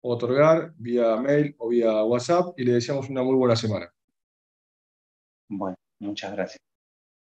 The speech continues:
Speaker 1: A usted muchas gracias. Bien, con el testimonio del señor Cáceres y conforme el cronograma que habíamos expuesto,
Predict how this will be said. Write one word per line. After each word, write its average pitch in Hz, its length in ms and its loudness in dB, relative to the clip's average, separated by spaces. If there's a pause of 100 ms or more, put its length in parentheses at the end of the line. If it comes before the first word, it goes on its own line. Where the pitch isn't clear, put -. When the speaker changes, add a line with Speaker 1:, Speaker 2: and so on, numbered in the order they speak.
Speaker 1:
A 120 60 -4
usted 123 260 -2
muchas 110 260 -6
gracias. - 300 -8 (1080)
Bien, 139 220 -2
con 127 140 0
el 127 40 0
testimonio 160 540 2
del 131 380 4
señor 139 340 -8
Cáceres 175 680 2
y - 120 -14
conforme 131 500 0
el 120 320 2
cronograma 123 540 0
que 101 500 0
habíamos 117 320 -4
expuesto, 160 560 -6